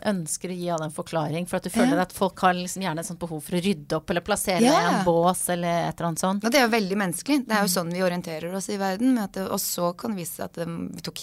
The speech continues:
Speaker 2: helt feil. Førsteinntrykk er ikke nødvendigvis riktig.
Speaker 1: Mm.
Speaker 2: Men det er behovet for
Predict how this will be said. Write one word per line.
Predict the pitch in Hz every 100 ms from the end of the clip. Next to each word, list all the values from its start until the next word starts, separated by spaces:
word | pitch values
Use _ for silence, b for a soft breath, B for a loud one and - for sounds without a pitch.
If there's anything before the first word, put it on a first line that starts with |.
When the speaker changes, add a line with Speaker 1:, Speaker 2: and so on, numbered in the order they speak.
| -
Speaker 2:
helt | 156 156
feil. | - 175 190
Førsteinntrykk | - 165 - 170 -
er | 175
ikke | 180
nødvendigvis | 160 160 180
riktig. | - - 269 311 B B B B
Speaker 1:
Mm. | 202 165
Speaker 2:
Men | 220 220
det | 202
er | 220
behovet | 208 180 170 208
for | 196 180